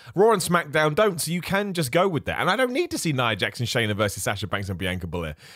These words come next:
I'm still somewhat convinced that this whole Reginald thing is a ruse and he's still with Carmella and she's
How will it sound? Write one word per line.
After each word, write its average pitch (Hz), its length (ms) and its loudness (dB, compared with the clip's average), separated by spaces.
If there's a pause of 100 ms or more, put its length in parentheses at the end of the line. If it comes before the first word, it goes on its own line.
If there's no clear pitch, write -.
(100)
I'm 165 100 0
still 262 220 2
somewhat 190 380 4
convinced 147 320 0
that 139 80 -6
this 131 100 -4
whole 135 140 4
Reginald 117 380 0
thing 117 160 -2
is 107 100 -4
a 104 40 -4
ruse 98 380 0
and 92 80 -6
he's 98 80 -6
still 110 180 -2
with 101 240 -4
Carmella 90 460 -4
and 87 80 -6
she's 95 320 -8